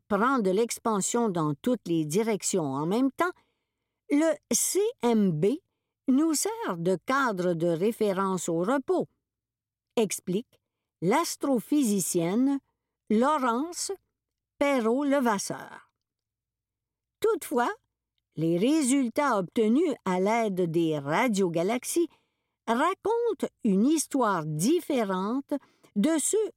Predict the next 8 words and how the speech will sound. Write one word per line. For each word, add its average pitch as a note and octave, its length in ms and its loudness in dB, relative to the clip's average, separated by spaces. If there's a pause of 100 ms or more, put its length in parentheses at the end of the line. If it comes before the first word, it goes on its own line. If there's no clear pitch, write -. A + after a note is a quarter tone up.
(120)
obtenus C4+ 760 0
avec F#3+ 340 0
le F3 240 0 (100)
C F#3 480 -2
M F3+ 300 0
B F#3 100 0 (380)
comme F3+ 220 0
référence. F#3 800 -4